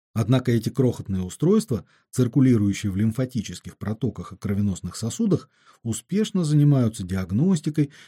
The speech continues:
передают информацию врачам, генерируют программы лечения от многих болезней, безопасно доставляют лекарства строго в заданную точку организма,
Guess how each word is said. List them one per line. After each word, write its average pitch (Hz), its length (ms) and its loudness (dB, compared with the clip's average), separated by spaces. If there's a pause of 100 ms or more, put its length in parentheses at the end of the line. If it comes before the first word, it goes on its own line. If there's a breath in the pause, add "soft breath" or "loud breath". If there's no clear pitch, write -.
передают 175 420 2
информацию 104 600 -2
врачам, 151 520 2
генерируют 135 640 6
программы 113 440 2
лечения 101 440 0
от 90 120 -8
многих 90 300 -2
болезней, 160 580 4 (280 loud breath)
безопасно 143 720 2
доставляют 107 640 0
лекарства 107 500 -2
строго 139 440 2
в 90 100 -6
заданную 87 480 -6
точку 95 320 -8
организма, 156 640 2